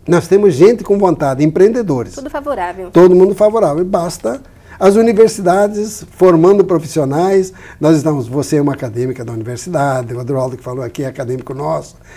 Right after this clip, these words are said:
Speaker 1: E aí, então, são coisas, e outros profissionais que andam por aqui,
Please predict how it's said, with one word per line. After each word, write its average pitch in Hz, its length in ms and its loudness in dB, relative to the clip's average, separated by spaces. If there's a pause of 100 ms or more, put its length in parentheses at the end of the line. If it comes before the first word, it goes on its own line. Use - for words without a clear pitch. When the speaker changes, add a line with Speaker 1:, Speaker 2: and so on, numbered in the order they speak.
(260)
Speaker 1:
E 170 140 6
aí, 180 160 6
então, 254 240 0
são 247 220 -2
coisas, 214 600 2
e 190 200 2
outros 185 340 6
profissionais 151 540 -4
que - 80 -6
andam 147 140 -2
por 139 180 -4
aqui, 170 340 0